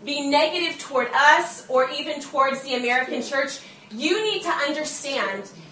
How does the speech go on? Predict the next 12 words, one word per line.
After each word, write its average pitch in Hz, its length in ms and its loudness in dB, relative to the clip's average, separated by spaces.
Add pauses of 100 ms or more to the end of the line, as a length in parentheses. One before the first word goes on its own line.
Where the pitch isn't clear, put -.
(300)
that 294 260 10
I 403 380 6
qualify 302 800 6 (380)
hunger 403 720 4 (120)
as 294 180 4
the 311 120 -2
greatest 262 520 -2
gift. - 480 -8 (580)
You 453 400 2
need - 60 2
to 392 80 4
understand 330 920 4